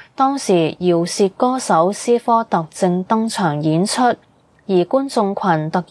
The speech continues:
然互相推擁。事發嗰陣，音樂節現場聚集咗五萬人。目前事件造成至少八人死，過百人受傷。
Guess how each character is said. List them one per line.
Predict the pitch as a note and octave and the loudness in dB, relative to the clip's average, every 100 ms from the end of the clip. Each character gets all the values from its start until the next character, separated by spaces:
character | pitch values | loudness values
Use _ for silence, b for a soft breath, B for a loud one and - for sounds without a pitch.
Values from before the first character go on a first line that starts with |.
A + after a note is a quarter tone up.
| F3 | -2
然 | D3+ D#3 | -2 -2
互 | F#3 F3+ | 0 0
相 | - A#3+ B3 | 0 -2 -4
推 | - A#3 | -2 -2
擁。 | A#3 E3 D#3+ A3+ B3 B B B B | 2 2 2 0 -6 B B B B
事 | - G#3 | -2 0
發 | G3 A3 G3+ | 2 0 2
嗰 | A3 | 0
陣， | A#3+ A3 F3+ | 2 0 0
音 | A3 A#3 | -2 -2
樂 | G#3+ E3+ | 0 0
節 | - G3 F#3 | 0 0 2
現 | F3+ E3+ | 0 0
場 | - F3 D3 | -2 -2 -2
聚 | D#3 F#3 | 0 0
集 | F3 | 2
咗 | F3 - F3+ A3 | 0 2 0 0
五 | - E3 F3+ | -2 -2 0
萬 | F#3 E3 | 0 0
人。 | E3+ D#3+ D3 - B B B | 0 0 -2 -8 B B B
目 | G3 | -4
前 | F#3 - F#3+ E3+ | -2 -2 0 0
事 | - G3 | 0 0
件 | F#3 F3+ A#3+ | 2 2 2
造 | A3+ F#3 | 0 0
成 | F3+ D#3+ | 0 -4
至 | D#3 F3+ | 0 -2
少 | F3+ F3+ | 2 0
八 | G3 F3+ E3+ | 2 0 0
人 | E3+ C#3+ | -2 -2
死， | D3 - D#3 F#3+ - B B | -4 0 2 0 -2 B B
過 | G#3+ F#3 | -2 0
百 | F3+ F3+ E3+ | 0 -2 -2
人 | E3 D3+ | -4 -4
受 | - F#3 | 0 0
傷。 | F3+ - C4 C4 | 0 0 0 0